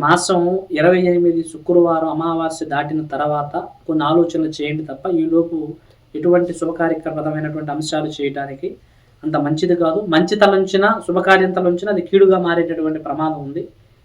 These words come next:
ఆ పరిస్థితులకు కాస్త దూరంగా ఉండండి. ఈ అమావాస్య లోపు నాటికి ఏదైనా మీకు తెలిసినటువంటి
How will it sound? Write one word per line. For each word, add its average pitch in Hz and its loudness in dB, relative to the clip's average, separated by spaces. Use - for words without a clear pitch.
ఆ - -8
పరిస్థితులకు 165 0
కాస్త 143 -6
దూరంగా 151 -2
ఉండండి. 139 -8
ఈ 156 4
అమావాస్య 170 2
లోపు 165 4
నాటికి 156 0
ఏదైనా 165 4
మీకు 160 2
తెలిసినటువంటి 165 0